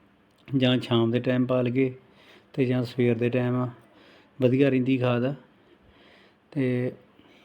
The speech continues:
ਗਰਮੀ ਬਹੁਤ ਜ਼ਿਆਦਾ ਤੁਹਾਨੂੰ ਪਤਾ ਹੁੰਦੀ ਆ। ਤੇ ਇਹ ਝੋਨਾ ਵੱਤਰਦਾ ਸੀ ਥੋੜ੍ਹਾ, ਜਿਹੜਾ ਕੇਰਿਆ ਸੀ, ਤੇ ਇਹਦੇ ਵਿੱਚ ਤੁਰਨਾ ਵੀ ਥੋੜ੍ਹਾ ਸੌਖਾ ਹੋ ਜਾਂਦਾ ਆ।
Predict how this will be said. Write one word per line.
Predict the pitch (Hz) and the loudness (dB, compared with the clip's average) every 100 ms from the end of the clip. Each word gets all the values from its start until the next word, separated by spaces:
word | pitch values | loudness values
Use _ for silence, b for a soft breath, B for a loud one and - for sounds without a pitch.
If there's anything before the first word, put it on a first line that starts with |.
| b | b
ਗਰਮੀ | 135 135 127 131 135 135 135 - - | 2 4 6 4 4 6 4 2 -6
ਬਹੁਤ | - 151 123 131 139 | -12 -6 0 2 2
ਜ਼ਿਆਦਾ | 131 123 120 | 2 0 0
ਤੁਹਾਨੂੰ | 127 139 127 | 0 0 0
ਪਤਾ | 123 127 | 0 0
ਹੁੰਦੀ | 131 123 123 | 0 0 0
ਆ। | 127 123 B B B B B | -2 -4 B B B B B
ਤੇ | - 143 139 | 0 2 2
ਇਹ | 139 151 151 147 | 2 2 2 0
ਝੋਨਾ | 147 160 143 135 135 | 0 2 4 4 2
ਵੱਤਰਦਾ | 127 123 135 123 139 | 0 0 0 2 2
ਸੀ | 147 | 2
ਥੋੜ੍ਹਾ, | 131 143 135 117 B B B | 2 0 -2 -8 B B B
ਜਿਹੜਾ | 139 | -2
ਕੇਰਿਆ | 139 - 131 127 139 | 0 2 4 4 2
ਸੀ, | 139 135 - b b b b _ | 2 -2 -6 b b b b _
ਤੇ | - 135 127 - | -6 -4 -4 -4
ਇਹਦੇ | 143 135 143 | -4 0 2
ਵਿੱਚ | 139 - 135 131 131 - | 0 0 -2 -2 -4 2
ਤੁਰਨਾ | 143 131 135 147 | 4 4 6 6
ਵੀ | |
ਥੋੜ੍ਹਾ | 139 131 135 | 6 4 2
ਸੌਖਾ | 131 110 - | 0 0 0
ਹੋ | 139 | 0
ਜਾਂਦਾ | 127 123 | 2 -2
ਆ। | 127 | -2